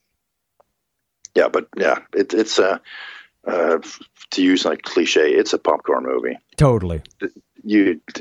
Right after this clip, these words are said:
Speaker 1: if you don't enjoy this one, there's, there's something wrong with you.
Speaker 2: Mm-hmm.
Speaker 1: I mean, you, this is not a movie to be taken seriously. It's not a movie to be, uh,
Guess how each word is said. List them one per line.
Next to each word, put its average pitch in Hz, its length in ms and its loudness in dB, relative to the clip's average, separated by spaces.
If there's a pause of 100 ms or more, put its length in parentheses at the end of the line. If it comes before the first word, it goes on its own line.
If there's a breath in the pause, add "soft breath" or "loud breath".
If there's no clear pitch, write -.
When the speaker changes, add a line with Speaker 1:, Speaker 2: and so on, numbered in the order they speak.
(200)
Speaker 1:
if 110 160 0
you 120 80 4
don't 101 180 2
enjoy 82 320 2
this 73 220 0
one, 71 160 0
there's, - 580 0 (140)
there's - 260 2
something 64 320 -4
wrong 62 260 0
with 60 180 -2
you. 60 180 -4 (360)
Speaker 2:
Mm-hmm. 127 340 2 (360)
Speaker 1:
I 95 40 -4
mean, 101 180 4
you, 104 240 2
this 101 240 0
is 95 100 -4
not 90 160 2
a 85 60 0
movie 82 220 0
to 92 100 -2
be 78 140 -2
taken 69 420 -2 (160)
seriously. 95 680 4
It's 82 200 0
not 82 140 2
a 78 40 0
movie 78 240 0
to 76 160 0
be, 71 320 0 (760 loud breath)
uh, 52 500 2